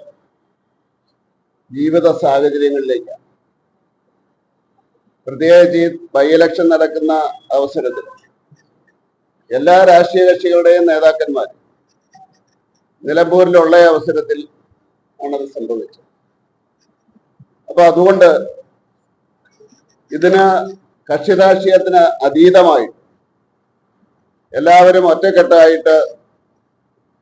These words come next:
ഇതിന് പരിഹാരത്തിന് വേണ്ടിയുള്ള ശ്രമം നടത്തേണ്ടതാണ്. ഞങ്ങളുടെ ഭാഗത്ത് നിന്ന് തീർച്ചയായിട്ടും അതിൻ്റെതായിട്ടുള്ള സഹകരണം ഉണ്ടാകും. കേന്ദ്ര സർക്കാർ ഇപ്പോൾ തന്നെ അതിനുള്ള നിർദ്ദേശങ്ങൾ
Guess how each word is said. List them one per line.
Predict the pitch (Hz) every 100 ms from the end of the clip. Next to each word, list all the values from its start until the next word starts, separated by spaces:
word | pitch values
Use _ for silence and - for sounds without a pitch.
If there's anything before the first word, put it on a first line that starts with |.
| _ _ -
ഇതിന് | 175 175
പരിഹാരത്തിന് | 160 160 175 170 170 165
വേണ്ടിയുള്ള | 165 156 156 151 151 151 - _
ശ്രമം | 143 143 147 139 - 127
നടത്തേണ്ടതാണ്. | 127 156 156 147 139 151 - _ _ _ _ _ 135
ഞങ്ങളുടെ | 151 180 190
ഭാഗത്ത് | 170 160 156 156 147 131
നിന്ന് | 107 - _ _ _ _ _ _ _ _ _ _ 165
തീർച്ചയായിട്ടും | 185 180 185 165 147 147
അതിൻ്റെതായിട്ടുള്ള | 139 147 151 147 147 143 139 135
സഹകരണം | 139 131 139 147 143
ഉണ്ടാകും. | 139 139 156 - _ _ _ _ _ _ _ _ _ _ _ -
കേന്ദ്ര | 185 190 208
സർക്കാർ | - 180 170 180 170 131 - - _ _ _ _ _ _ _ _ _ _ _ _ _ _ _ _
ഇപ്പോൾ | 147 190 196 190
തന്നെ | 190 185
അതിനുള്ള | 180 175 175
നിർദ്ദേശങ്ങൾ | 160 165 170 180 170